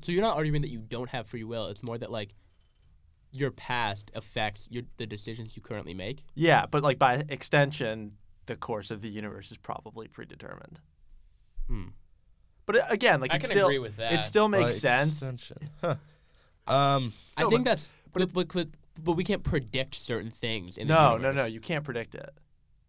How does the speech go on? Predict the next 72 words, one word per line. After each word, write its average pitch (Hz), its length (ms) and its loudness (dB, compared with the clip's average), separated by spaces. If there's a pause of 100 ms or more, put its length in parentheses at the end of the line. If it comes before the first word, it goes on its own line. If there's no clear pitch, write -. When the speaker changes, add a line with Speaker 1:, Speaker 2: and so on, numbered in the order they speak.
(180)
Speaker 2:
Which 151 180 2
is 147 120 0
why 151 380 10
it 123 140 0
makes 123 280 -8
more 113 160 -6
sense 107 320 -8
just 139 180 -8
to 127 60 -6
live 110 320 -6
like 127 180 -4
you 131 80 -8
have 127 220 -2
free 135 180 -6
will 131 220 -4
regardless 113 520 -6
of 117 80 -14
whether 117 200 -12
or - 60 -6
not 135 60 -2
you 135 100 2
Speaker 4:
Yeah. 110 100 4
Speaker 1:
So 170 60 4
if - 80 4
you 160 40 0
Speaker 2:
actually 156 200 -4
Speaker 1:
can't 170 100 -2
Speaker 2:
do. 117 80 -6
Speaker 1:
predict 135 240 -4
it, 101 120 -8
then 98 240 -12 (120)
doesn't 113 180 -8
that 98 120 -8
mean 104 120 -8
it's 92 100 -12
not 95 220 -10
predetermined? 104 540 -14 (480)
Speaker 2:
No, 302 180 -4
you 113 120 -8
just 117 160 -12
can't 135 180 -6
predict 156 280 -8
it. - 160 -14 (240)
Speaker 1:
<laughs> - 960 -12
Speaker 4:
I 107 140 2
don't 101 120 0
know. 98 180 -6 (280)
Speaker 1:
I 170 80 2
don't 180 100 4
know, 139 140 2
'cause 160 120 -2
I 160 100 2
think 202 200 -4
there 151 140 0
are 165 180 4
some 156 140 -4
cases 139 340 -4
of 104 120 -6
people 135 340 -4
doing, 127 240 -6
like, 110 140 -6
complete 127 500 -8
one 110 220 -4
eighties 104 320 -4
or 117 120 -4
breaking 113 400 -6
out 107 120 -2
of 107 60 -6
their 104 120 -4
environment 92 580 -6
and, 120 140 -6
like, 101 220 -6